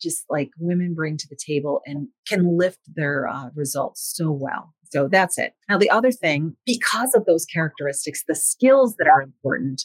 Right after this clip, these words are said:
are being, and this is, I'm telling you, Thalaga, this is the one that I think I see from the results and the studies we've done, is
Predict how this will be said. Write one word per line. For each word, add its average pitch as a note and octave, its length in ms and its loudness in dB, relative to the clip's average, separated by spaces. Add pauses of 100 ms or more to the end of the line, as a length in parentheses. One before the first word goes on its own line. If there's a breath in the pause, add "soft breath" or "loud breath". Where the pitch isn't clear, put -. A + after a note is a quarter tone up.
(160)
are D#3 460 0
being, F#3 360 0 (100)
and D#3 160 -10
this D#3+ 160 -2
is, E3 160 -10 (100)
I'm D#3 120 -4
telling C#3 320 -10
you, C3+ 80 -8 (120)
Thalaga, B2+ 320 -14
this C#3+ 160 -10
is D#3 100 -12
the - 80 -8
one D3 220 -2
that C#3 100 -6
I C3+ 160 -10
think C#3 220 -10 (100)
I D3 80 -6
see C#3 440 -6
from C3 280 -4 (200)
the C#3+ 80 -4
results C#3+ 420 -2
and C#3 100 -8
the C3+ 60 -12
studies C#3 380 -2
we've C3+ 160 -10
done, C3 300 -6 (360 loud breath)
is E3+ 300 0